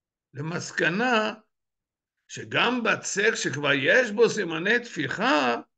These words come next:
אם תלטוש בש-, בצונן, עדיין אפשר לעכב החמצתו גם אחרי חי רגעים? אולי זה כבר אבוד?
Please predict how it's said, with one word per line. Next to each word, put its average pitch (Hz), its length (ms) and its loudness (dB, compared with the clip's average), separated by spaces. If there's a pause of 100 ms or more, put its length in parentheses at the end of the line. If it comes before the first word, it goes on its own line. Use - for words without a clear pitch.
(520)
אם 240 280 4
תלטוש 190 460 4
בש-, 180 320 -2
בצונן, 202 840 2 (100)
עדיין 208 680 2
אפשר 180 400 -4
לעכב 202 520 0
החמצתו 180 840 -2
גם 208 260 2
אחרי 185 580 4
חי 208 300 2
רגעים? 156 500 -6 (3500)
אולי 120 240 -4
זה 135 120 -4
כבר 139 300 -2
אבוד? 135 400 -2